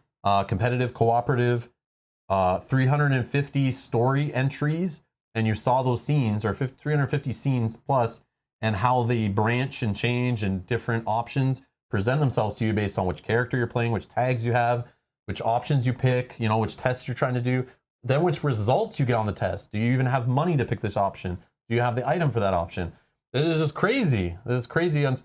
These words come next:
uncovering this world over many playthroughs. So you just keep playing it. So next time we play is June. The next time you play, you know, it keeps going. July, August, eventually get into the winter months and, like, what happens on event cards when you're in the winter and stuff. Like,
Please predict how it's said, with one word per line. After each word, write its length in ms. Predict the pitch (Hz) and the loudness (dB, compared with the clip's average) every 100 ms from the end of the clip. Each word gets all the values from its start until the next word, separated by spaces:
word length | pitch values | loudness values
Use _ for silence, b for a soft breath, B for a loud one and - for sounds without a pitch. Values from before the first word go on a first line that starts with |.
| - | -4
uncovering 460 | 127 117 139 156 | -4 0 0 2
this 140 | 143 110 | 2 2
world 500 | 110 143 104 98 - _ _ _ _ _ _ - | 2 4 2 0 -4 _ _ _ _ _ _ -2
over 240 | 131 131 | 2 2
many 240 | 123 139 147 | 2 2 2
playthroughs. 520 | 151 151 147 87 85 | 2 0 0 -2 -2
So 120 | - | -2
you 80 | 117 | 0
just 160 | 127 | 0
keep 180 | - 196 | -2 -4
playing 300 | - 180 190 | 0 0 2
it. 160 | 107 - | 0 -2
So 100 | 117 | -2
next 200 | 123 139 | -2 0
time 140 | 147 | 0
we 60 | 139 | 0
play 220 | - 139 | 0 0
is 100 | 135 | 0
June. 380 | 123 196 98 85 | 0 0 0 -2
The 80 | 92 | -4
next 160 | 95 | -4
time 140 | 110 104 | -4 -4
you 60 | |
play, 280 | 98 113 120 | 0 0 2
you 80 | 120 | 2
know, 160 | 127 | 0
it 80 | 131 | 0
keeps 140 | 135 - | -4 -2
going. 240 | 156 98 B B B | -2 -2 B B B
July, 480 | 127 143 160 143 101 | -2 0 2 2 2
August, 560 | 104 151 147 104 90 - _ 110 | 0 0 2 0 -2 -6 _ -2
eventually 320 | 139 139 147 | -2 0 0
get 80 | 143 | 2
into 100 | 143 | 2
the 80 | |
winter 260 | 131 156 160 | 2 2 2
months 320 | 110 87 82 | 2 0 -2
and, 100 | 104 | -2
like, 160 | 98 98 | 0 0
what 120 | 113 | 0
happens 380 | 123 123 143 123 | 2 0 0 0
on 100 | 131 | 0
event 240 | 123 139 | 0 -2
cards 260 | 143 131 127 | 0 0 0
when 80 | 135 | 0
you're 100 | 135 | 2
in 60 | |
the 60 | 135 | 0
winter 360 | 170 151 98 | 0 0 -2
and 120 | 87 85 | -2 -4
stuff. 300 | 87 87 92 | -4 -4 -4
Like, 160 | 85 | -6